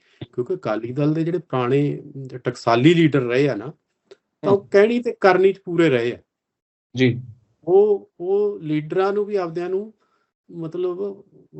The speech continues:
Speaker 1: ਦਿਖਾਉਂਦੇ ਰਹੇ ਆ, ਰਸਤਾ ਦਿਖਾਉਂਦੇ ਰਹੇ ਆ, ਸਿਧਾਂਤ ਦੀ ਯਾਦ ਦਿਵਾਉਂਦੇ ਰਹੇ ਆ। ਇਹ
Speaker 2: ਹੂੰ।
Speaker 1: ਦੇਖਿਆ ਜਾਵੇ ਤਾਂ ਸਿੱਖ ਰਾਜ ਦੇ ਵੇਲੇ ਵੀ ਜਿਹੜੇ ਸ੍ਰੀ ਅਕਾਲ ਤਖਤ ਸਾਹਿਬ ਦੇ ਜਥੇਦਾਰ ਹੋਏ ਨੇ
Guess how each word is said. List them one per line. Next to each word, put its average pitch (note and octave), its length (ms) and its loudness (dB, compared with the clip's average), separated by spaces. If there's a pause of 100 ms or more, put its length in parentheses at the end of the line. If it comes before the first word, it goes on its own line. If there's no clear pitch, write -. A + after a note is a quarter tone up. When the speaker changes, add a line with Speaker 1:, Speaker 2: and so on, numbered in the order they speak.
(160)
Speaker 1:
ਦਿਖਾਉਂਦੇ D#3+ 480 4
ਰਹੇ D3+ 220 2
ਆ, A#2+ 220 -2
ਰਸਤਾ C#3 340 0
ਦਿਖਾਉਂਦੇ B2+ 380 -4
ਰਹੇ A2+ 200 -12
ਆ, G#2 100 -18
ਸਿਧਾਂਤ B2+ 400 -4
ਦੀ D3+ 420 -2
ਯਾਦ B2 260 -2
ਦਿਵਾਉਂਦੇ A2+ 400 -8
ਰਹੇ G#2 140 -8
ਆ। A2 100 -12
ਇਹ - 640 -16
Speaker 2:
ਹੂੰ। B2+ 60 0
Speaker 1:
ਦੇਖਿਆ D3 260 2
ਜਾਵੇ E3+ 240 0
ਤਾਂ G3 280 -2 (240)
ਸਿੱਖ D#3 360 -4
ਰਾਜ C#3 280 2
ਦੇ E3 140 2
ਵੇਲੇ D3 240 0
ਵੀ A2 180 -8 (540)
ਜਿਹੜੇ A#2 320 -8 (420)
ਸ੍ਰੀ A2+ 240 -10
ਅਕਾਲ A2+ 220 -4
ਤਖਤ B2 220 -6
ਸਾਹਿਬ B2+ 240 -4
ਦੇ B2 260 -2 (160)
ਜਥੇਦਾਰ A#2 460 -4
ਹੋਏ A#2 200 -2
ਨੇ B2 220 -8